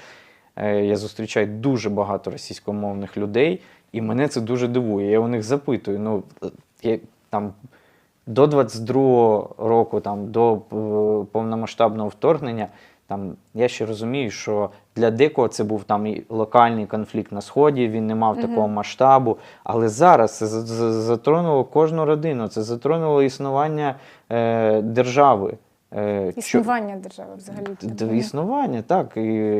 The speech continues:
Speaker 1: і ти сьогодні ризикуєш своїм життям. Ти борешся, якщо ти, може, до кінця не усвідомлюєш, ти борешся за якраз отаку сучасну, високорозвинену правову державу, яка базується на своїй, е,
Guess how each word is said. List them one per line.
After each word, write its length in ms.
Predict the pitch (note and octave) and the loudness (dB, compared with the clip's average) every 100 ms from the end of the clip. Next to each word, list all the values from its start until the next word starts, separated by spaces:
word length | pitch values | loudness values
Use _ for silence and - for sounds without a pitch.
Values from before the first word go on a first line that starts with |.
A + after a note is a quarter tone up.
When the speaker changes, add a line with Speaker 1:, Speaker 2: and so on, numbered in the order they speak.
| - | -2
Speaker 1:
і 360 | A2+ A#2 A#2+ A2+ - _ _ _ _ _ | -2 2 2 0 -6 _ _ _ _ _
ти 120 | C3 | -4
сьогодні 560 | C3 D#3 E3+ E3+ F#3 - | 2 4 6 6 4 4
ризикуєш 560 | - C#3 C#3+ C#3+ D#3+ F3 | 2 2 2 0 0 0
своїм 260 | E3 F3 E3+ | 0 -2 -2
життям. 580 | F3 F3 F3 A#2+ G2+ - _ | -2 2 4 4 2 -8 _
Ти 200 | - D#3 | -4 -2
борешся, 800 | A2 A2 B2+ D#3+ D4 D#4+ - A#2 - _ _ | -2 2 8 8 8 2 0 0 -2 _ _
якщо 240 | B2+ B2 D3 | 0 2 2
ти, 120 | C#3 | 2
може, 240 | C3 B2 | 0 0
до 120 | A#2+ A#2+ | 0 0
кінця 400 | C3+ C3 C3 A#2+ | -2 0 2 2
не 100 | G#2+ | 0
усвідомлюєш, 800 | - A2+ A2+ E3 G#3 D3 G#2 - - - _ _ | -2 -2 0 0 2 2 0 -4 -20 -20 _ _
ти 100 | C3+ | 2
борешся 540 | A#2+ C3 G3+ - C3 | 4 4 4 0 -2
за 100 | A#2+ | 2
якраз 360 | A#2 B2 E3+ C3+ | 4 4 2 2
отаку 300 | A#2 - C3+ | -4 -2 -2
сучасну, 640 | - C3 B2 C3 - D#3+ | -2 0 4 4 4 -2
високорозвинену 920 | B2 C3 B2+ A#2+ A#2 A2 B2 F3+ D#3 C3+ | 0 0 0 2 0 2 0 0 -2 -2
правову 520 | B2+ B2 A#2+ B2 C#3 | 4 4 4 2 0
державу, 580 | A#2 A2 G#2+ A#2 F3 F3+ - - | 0 -2 2 4 4 0 -6 -2
яка 200 | A#2 A#2+ | 0 2
базується 680 | A2 G#2 G2+ C3 E3 - C3+ | 2 0 0 0 0 -2 -2
на 280 | A2 A#2+ A#2+ - _ | 0 0 0 -8 _
своїй, 680 | - A#2+ A#2 A2+ C3+ E3 - _ _ | -8 2 4 4 2 0 -4 _ _
е, 560 | G#2+ A2 A2 G#2+ G#2 G2+ | 0 2 4 6 4 2